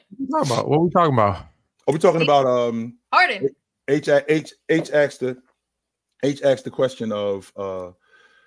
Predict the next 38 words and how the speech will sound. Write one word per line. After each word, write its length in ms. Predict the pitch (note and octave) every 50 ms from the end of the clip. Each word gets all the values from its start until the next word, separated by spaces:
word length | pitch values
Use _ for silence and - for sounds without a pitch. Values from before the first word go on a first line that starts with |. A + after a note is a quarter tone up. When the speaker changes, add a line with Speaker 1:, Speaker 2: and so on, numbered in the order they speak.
| _ _ _ _ _ _
Speaker 2:
how 200 | - C3 C3 B2+
did, 320 | B2 A#2 G#2 F2+ F2 - -
how 140 | B2+ C3 C3
did 300 | C3 B2 A2+ G#2 F2+ F#2
James 280 | A#2 B2 B2+ A#2+ A2+
Harden 300 | A#2+ B2+ B2 A#2+ A2+ A2+
end 160 | A2 A2 G#2+
up 140 | A#2 G#2 -
getting 420 | F2+ A2+ A2+ G2 G#2 G#2 G#2 F#2+ F#2+
what 160 | G#2 G#2 G2+
he 140 | - D3 D3
wanted, 340 | A#2+ F#2+ G2 F#2 F#2+ G2 - -
but 140 | G#2 G2 - _ _ F#2
Dame 400 | - A#2+ A#2+ A2+ A2 G#2+ G#2 G2
didn't 240 | G2 G#2+ G2 G#2 F#2
get 180 | G#2+ G#2 -
what 120 | F#2 G2 G2
he 100 | A#2 G2+
wanted? 320 | G2+ F#2+ F2 D#2+ D#2+ D#2+ _ -
And 280 | G2 F#2 F2+ F2 E2 -
Speaker 3:
Yeah. 180 | G#3+ F#3+ A2+
Speaker 2:
I 40 | C#3
was 140 | C3+ A#2 G2+
basically 400 | A2 A2+ G#2+ - G#2+ G#2 A2+ G2+
saying 320 | - - G2 G2 G2+ G2+
that 200 | G2 G2 G#2 - - _ _ _ _ _ _ _ _ _ _ _ _ _ _ _ _ _ _ _
when 120 | - G#2+ A2+
you 80 | E3
get 180 | G3 - - -
traded, 500 | - - E3 D#3 C3+ G#2 F#2 G2 G2+ - _ _ _ _ _ _ _ _ _ _ _ _ _ _
smart 440 | - - - - G3+ B3 D#4 - -
G 260 | D#3 C#3+ E3 C#3+ A#2+
Ms, 480 | G#2 G2 F#2+ G#2 A2+ A#2 - - - - _ _ _ -
it's 180 | E3 E3 E3 -
gotta 220 | A3+ G3+ F#3 E3
work 280 | B2 C#3+ C#3+ C#3 - B2+
out 260 | A#2+ A#2 A2 - _
for 220 | - - A#2+ A2